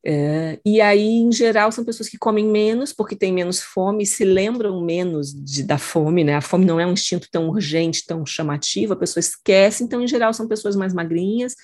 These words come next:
e até podem tender pra desnutrição ou pra alguma deficiência, por exemplo, uma tendência pra anemia, uma tendência pra osteopenia, uma tendência pra menopausa precoce.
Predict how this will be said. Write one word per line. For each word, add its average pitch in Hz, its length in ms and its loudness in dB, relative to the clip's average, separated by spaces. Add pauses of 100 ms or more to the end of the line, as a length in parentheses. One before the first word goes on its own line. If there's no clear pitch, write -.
(680)
e 190 120 2
até 196 340 2
podem 190 320 2
tender 175 300 -2
pra 170 100 -4
desnutrição 185 800 0
ou - 160 2
pra 220 120 0
alguma 220 240 0
deficiência, 196 720 -2
por 143 140 -10
exemplo, 135 240 -8
uma 156 100 -4
tendência 180 540 2
pra 180 120 -4
anemia, 147 540 0 (280)
uma 170 100 -8
tendência 170 580 0
pra 180 120 -4
osteopenia, 156 680 0
uma 131 120 -6
tendência 175 680 0
pra 180 240 -4
menopausa 165 560 -2
precoce. 151 720 -6